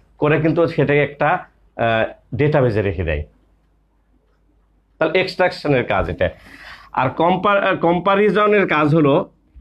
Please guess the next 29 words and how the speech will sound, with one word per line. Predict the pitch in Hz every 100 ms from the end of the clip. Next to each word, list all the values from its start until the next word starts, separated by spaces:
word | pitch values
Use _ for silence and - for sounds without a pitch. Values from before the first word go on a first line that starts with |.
| -
এই | 170 208
যে | 196 226 220 185 139 117 - - -
শনাক্ত | 143 - 170 180 180 202
করে | 196 185 185 190
যে | 175
ডেটাবেজে | 160 160 175 170 175 170
রাখলো, | 139 127 - 127
তাহলে | 113 143 156
আরেকজন | 135 156 160 151 190 180
যদি | 143 139
ব্যক্তিকেই | 135 127 - - 143 139 139 - _ 156 170 170
যদি | 135 113 135 180 - - _
এই | - 127
capture | - 143 147 175 165
করা | 156 120
হয়, | 107 113 156 - _ - -
সেটার | - 165 156 170
সাথে | 160 151
কি | 135 147
করে? | 139 151 185
তুলনা | 185 175 143 117
করে। | 95 78 76 - _ _ _ _ _ _ _ _ _
আর | 160
একটু | 175 160
clear | 151 165
হও। | 165 180 185 - - - _
তাহলে | 156 175 180 196 208 -
ক্যাপ-, | 160 147 147 - _ _ -
এই | 147 147 143 -